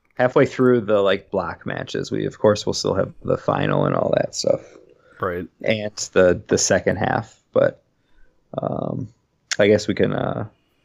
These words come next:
Speaker 1: we can keep talking about days that have happened, and then maybe, uh, do a little first half retrospective. Although
Speaker 2: Mm-hmm.
Speaker 1: I've kind of already,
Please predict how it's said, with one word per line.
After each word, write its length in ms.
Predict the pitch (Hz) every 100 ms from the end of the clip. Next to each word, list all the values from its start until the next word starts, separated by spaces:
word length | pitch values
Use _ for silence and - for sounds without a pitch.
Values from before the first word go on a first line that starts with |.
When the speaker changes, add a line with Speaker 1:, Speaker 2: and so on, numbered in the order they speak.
| _ _ _ -
Speaker 1:
we 80 |
can 60 | 117
keep 200 | 123 131
talking 320 | 123 123 120
about 420 | 117 113 110 107 - _ _ _
days 280 | 131 135 131
that 120 | 131
have 100 | 117
happened, 600 | 120 123 123 117 107 107 -
and 140 | 113
then 160 | 107 107
maybe, 440 | 107 107 107 107
uh, 380 | 101 101 101 98 101 _ _ _ _ _ _ -
do 200 | - 120
a 20 | 113
little 380 | 110 107 107 98
first 320 | - 139 -
half 280 | 139 127 -
retrospective. 1000 | 113 - 107 - 101 - 95 92 - _ _ _ _ -
Although 200 | 98 104
Speaker 2:
Mm-hmm. 120 | 101
Speaker 1:
I've 140 | 101 -
kind 180 | 110 107
of 100 | -
already, 380 | 101 98 101